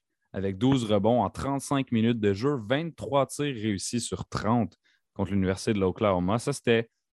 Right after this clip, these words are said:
euh, dimanche dernier. Donc, toute une performance d'Ayoka Lee. Et partant de ce principe-là, je voulais te demander, David, quelles étaient les filles à surveiller dans la N C A A. Et, euh, tu m'as répondu là, avec plusieurs noms, donc on va avoir du bon contenu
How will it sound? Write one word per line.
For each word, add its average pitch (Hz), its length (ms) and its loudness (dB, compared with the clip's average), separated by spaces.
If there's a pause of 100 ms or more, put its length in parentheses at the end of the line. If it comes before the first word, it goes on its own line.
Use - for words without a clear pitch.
euh, 87 80 -4
dimanche 120 460 4
dernier. 95 400 0 (300)
Donc, 92 200 -8
toute 170 200 2
une 127 140 2
performance 104 500 0
d'Ayoka 92 440 0
Lee. 104 280 -2 (540)
Et 117 120 0
partant 175 340 0
de 175 80 0
ce 127 80 -2
principe-là, 123 500 0
je 147 80 -4
voulais 120 140 -2
te 143 100 -2
demander, 107 320 0
David, 120 480 -4
quelles 151 300 0
étaient 123 340 0
les 107 380 0
filles 110 580 -4 (280)
à 135 140 -4
surveiller 95 560 0
dans 101 120 0
la 92 220 0
N 98 120 0
C - 200 -6
A 90 160 2
A. 123 160 2
Et, 117 300 2 (360)
euh, 95 160 2
tu 104 140 -4
m'as 101 100 4
répondu 107 480 0
là, 117 220 4
avec 98 400 -6 (160)
plusieurs 123 420 4
noms, 113 180 2
donc 110 200 0
on 101 80 -2
va 98 80 0
avoir 107 160 0
du 104 80 -8
bon 110 120 -4
contenu 113 440 -2